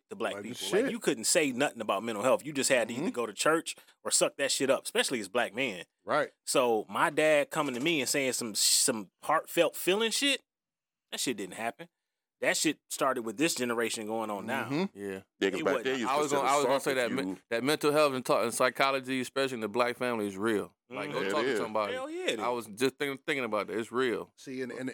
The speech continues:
Speaker 2: and that's the thing. Like, I think too many people think that there's something wrong with them or that there's a, it's a stigma that
Speaker 1: Mm-hmm.
Speaker 2: it's a, it's a bad thing that if you gotta go to therapy. I'm not gonna say who it was, but I, I got a coworker.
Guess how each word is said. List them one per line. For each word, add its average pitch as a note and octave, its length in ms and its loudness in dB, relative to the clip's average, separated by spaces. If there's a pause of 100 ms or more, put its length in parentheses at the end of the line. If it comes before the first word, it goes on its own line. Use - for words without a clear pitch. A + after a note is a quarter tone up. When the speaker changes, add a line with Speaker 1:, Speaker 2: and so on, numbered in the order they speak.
(120)
Speaker 2:
and B2+ 120 -4
that's D#3+ 220 0
the D3 80 0
thing. C3+ 340 -2
Like, A#2 260 2 (720)
I A#2 80 -8
think C3 200 -8
too C#3+ 160 0
many C#3 220 4
people C3 640 0 (960)
think B2+ 180 -6
that B2+ 80 -2
there's A#2 160 -2
something G#2+ 380 -2
wrong A#2+ 300 6
with A2 180 -4
them G#2 220 -6
or G2 40 -6
that G2 200 -4 (120)
there's G#2+ 280 -2
a, G2 200 0 (520)
it's A2+ 200 -4
a G#2 120 -2
stigma B2+ 560 2
that G#2+ 260 0
Speaker 1:
Mm-hmm. G2+ 360 -14
Speaker 2:
it's B2 180 -8
a, G#2+ 180 -4
it's A2 140 -4
a G2+ 80 0
bad A#2 520 0
thing A2+ 200 -4
that G#2+ 80 -4
if G#2 120 -6
you B2 80 0
gotta A2+ 220 2
go A2 120 2
to G2+ 180 -4
therapy. A2 440 -2 (300)
I'm C3 100 2
not C#3 120 6
gonna C3 140 2
say C3+ 160 4
who B2+ 200 6
it A2+ 60 2
was, A#2+ 400 4
but G#2+ 160 2
I, A#2+ 260 2 (100)
I B2 100 0
got B2+ 120 2
a G#2+ 40 -6
coworker. A2+ 640 0